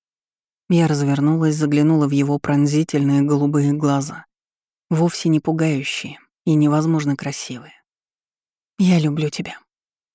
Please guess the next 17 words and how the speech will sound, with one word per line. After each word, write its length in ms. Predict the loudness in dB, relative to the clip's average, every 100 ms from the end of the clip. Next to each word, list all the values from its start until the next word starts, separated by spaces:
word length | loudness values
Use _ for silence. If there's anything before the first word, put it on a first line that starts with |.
| _ _ _
сказала 540 | -6 0 2 2 2 0
тихо, 400 | 0 -2 2 4
не 160 | 4
зная, 320 | 4 4 2
как 260 | 0 -4 -4
его 200 | -4 -2
поддержать. 840 | -2 -4 0 -2 -2 -6 -10 -18 _ _ _ _ _ _ _ _ _ _
Мой 180 | 2 4
адмирал 440 | 4 2 2 2
наклонился, 680 | 2 2 0 2 0 -4 -8
поцеловал 640 | -8 -6 -2 -2 -2 -2
меня, 320 | -2 -4 -8 _ _ _ _ _ _
и 60 | -4
толпа 380 | -2 0 -2 -2
взорвалась 580 | -2 0 0 0 -2
радостными 580 | -4 -4 -6 -6 -2 -2
криками. 540 | -2 -6 -8 -12 -20